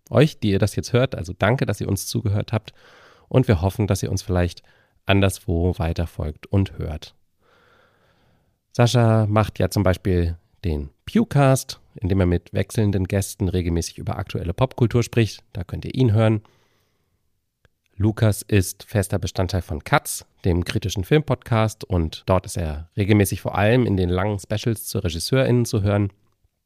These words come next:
Ich mache weiterhin Läuft, die Programmschau von E P D Medien und Grimme Institut, wo ich Leute aus Fernsehen, Radio und Co. interviewe und, äh, selbst auch kleine Medienkritiken einspreche.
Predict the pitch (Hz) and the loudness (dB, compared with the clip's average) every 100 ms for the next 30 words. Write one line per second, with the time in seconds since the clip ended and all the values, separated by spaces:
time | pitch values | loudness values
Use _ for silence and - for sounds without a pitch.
0 | _ _ _ _ _ _ _ - _ _ | _ _ _ _ _ _ _ -20 _ _
1 | _ _ _ - 147 - 117 110 110 107 | _ _ _ 2 2 4 4 4 4 4
2 | 92 92 90 78 78 73 - - 95 87 | 4 2 2 -2 -2 -4 -8 -10 0 4
3 | 147 196 - - - 95 - - 107 123 | 4 2 -6 -16 -8 -8 -4 0 2 2
4 | 113 107 95 92 87 85 98 98 101 98 | 0 -2 -4 -4 0 2 2 2 0 0
5 | 82 - 127 165 135 127 127 - 127 123 | -4 -2 2 4 2 0 -4 0 0 -2
6 | - _ _ _ - 98 - 90 - 95 | -6 _ _ _ 0 2 2 0 0 2
7 | 110 - - 80 85 - - 123 110 107 | 2 2 -4 -4 -6 -4 0 0 0 0
8 | 107 92 104 104 104 107 - 98 - 123 | 0 2 2 2 2 0 -2 -4 0 0
9 | 123 107 104 95 98 104 101 98 - 95 | 2 0 0 0 2 2 2 0 -2 0
10 | 85 85 - 85 76 76 107 - - 98 | 0 -2 -4 -8 -6 -2 -2 -2 0 -2
11 | - - 87 87 113 135 120 - 110 110 | 0 -2 0 0 0 0 -2 -6 -6 -4
12 | 104 92 92 - 92 - 87 | -2 -4 -4 -4 -6 -2 -4